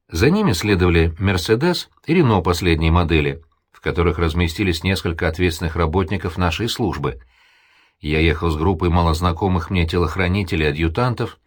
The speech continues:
так что разговаривать нам было не о чем. Всю дорогу по тракту,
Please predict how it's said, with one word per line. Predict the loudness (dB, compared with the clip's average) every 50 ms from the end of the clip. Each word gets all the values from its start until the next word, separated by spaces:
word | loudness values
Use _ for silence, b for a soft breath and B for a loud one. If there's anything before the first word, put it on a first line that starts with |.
| _ _ _ _ _ _
так | -6 -6 -4
что | -4 -2 -2
разговаривать | -2 0 0 0 0 2 2 2 2 0 0
нам | 0 0 -2 -2 -4
было | -4 -2 0 2 2
не | 2 2 0 0
о | -2
чем. | -4 -6 -8 -8 -8 -12 _ _ _ _ _ _ _ _ _ _ _ _
Всю | -14 -6 -4 -2 0
дорогу | 2 2 4 4 2 2 0
по | 0 0 -2
тракту, | 0 0 0 0 0 -2 -2 -4 -6 -6 -6